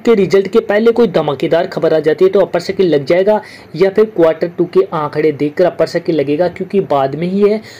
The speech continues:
जो ऑपरेटरों की entry होगी। operator इसको जितना नीचे लाना चाहते हैं, आ, ले आए भाई, पचास पैसे ले आए, पैंतालीस पैसे ले आए,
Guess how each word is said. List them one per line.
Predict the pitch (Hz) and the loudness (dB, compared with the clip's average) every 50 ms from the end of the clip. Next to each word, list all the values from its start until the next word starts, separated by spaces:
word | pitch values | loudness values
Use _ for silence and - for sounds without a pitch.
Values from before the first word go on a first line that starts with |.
| - - 143 | -16 -6 0
जो | 165 214 - - | 0 0 2 2
ऑपरेटरों | 170 151 - 165 151 147 143 - 156 156 | -2 0 0 0 0 0 0 0 -2 -4
की | 151 - 214 - - | -2 -2 -6 -4 -4
entry | 175 143 135 - - 170 | -6 -6 -6 -6 -4 -2
होगी। | 151 131 107 110 131 127 - - - - - 165 | -2 -2 -4 -6 -14 -16 -18 -20 -20 -8 -2 -2
operator | 160 160 175 180 185 180 202 | -2 0 0 -2 0 2 2
इसको | 208 202 202 - - 208 | 2 2 2 0 0 0
जितना | 165 139 147 143 - 165 180 185 | 0 0 -6 -10 -6 -6 -4 -2
नीचे | 196 190 175 - 196 190 | -2 -4 -2 0 2 2
लाना | 185 175 170 170 180 180 180 - 165 | 2 2 0 -2 -4 -6 -8 -10 -16
चाहते | - - 160 160 160 - - 190 | -12 -6 -4 -4 -4 -4 -6 -6
हैं, | 196 196 196 - - - - - - | -6 -6 -8 -10 -14 -20 -20 -12 -6
आ, | 170 185 | -6 -4
ले | 208 165 139 139 135 135 147 165 175 165 | -4 -4 -6 -6 -4 -2 2 2 2 2
आए | 135 123 120 117 - - - - - - - | 2 0 -4 -8 -12 -20 -20 -20 -20 -18 -6
भाई, | 127 147 170 202 208 - | -2 0 0 0 0 0
पचास | 180 - - 190 190 202 196 - - | -6 -4 0 0 0 0 0 0 -2
पैसे | 196 190 - 190 | -2 2 2 0
ले | 170 156 156 156 | 0 2 0 0
आए, | 143 139 139 147 160 - - | 2 2 0 0 -2 -2 0
पैंतालीस | 185 180 180 190 190 202 202 196 | 0 0 2 2 2 2 0 0
पैसे | - 196 190 190 - 180 | 2 0 0 2 2 0
ले | 170 165 160 | 2 2 2
आए, | 151 151 170 | 2 2 0